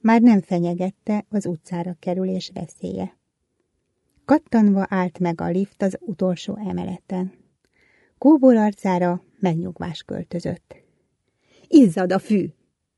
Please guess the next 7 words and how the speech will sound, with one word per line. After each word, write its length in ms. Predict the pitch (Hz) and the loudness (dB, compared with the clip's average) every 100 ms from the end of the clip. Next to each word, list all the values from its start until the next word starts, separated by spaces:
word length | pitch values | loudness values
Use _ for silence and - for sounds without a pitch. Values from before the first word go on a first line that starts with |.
| _ _ _ | _ _ _
állított 540 | 175 156 156 - 165 | -6 -6 -8 -8 -10
be 120 | 170 170 | -10 -12
Hajni 540 | - 202 233 240 240 _ _ _ _ | -6 -2 2 2 0 _ _ _ _
a 100 | 233 | 2
nem 240 | 220 175 | 4 4
mindennapi 760 | 156 156 165 180 185 185 - 180 | 0 -2 -2 0 0 -2 -4 -6
hírrel. 580 | 175 170 170 180 180 _ | -6 -6 -6 -8 -10 _